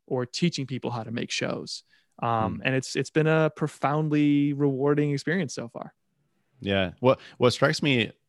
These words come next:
Speaker 2: um, w-, walking through those different phases is that it almost seems like, uh, sort of y-, you had this kind of deep conviction about, uh, content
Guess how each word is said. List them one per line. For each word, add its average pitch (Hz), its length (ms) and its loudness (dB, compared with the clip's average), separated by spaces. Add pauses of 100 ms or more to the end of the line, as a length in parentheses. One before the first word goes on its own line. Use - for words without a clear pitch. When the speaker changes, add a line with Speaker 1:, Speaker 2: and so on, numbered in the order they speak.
Speaker 2:
um, 92 500 0 (360)
w-, - 160 -8
walking 101 340 2
through 107 160 -2
those 92 300 2
different 92 260 -4
phases 92 360 2
is 85 140 -4
that 92 220 2 (320)
it 101 100 4
almost 117 220 4
seems 104 240 4
like, 92 300 4 (680)
uh, 80 440 0 (500)
sort 95 180 2
of 90 60 2 (120)
y-, 101 180 -4
you 117 200 6
had 101 260 4
this 90 280 2
kind 98 200 0
of 85 100 -2
deep 101 180 0
conviction 85 720 0
about, 80 520 0 (640)
uh, 76 180 -4
content 90 640 2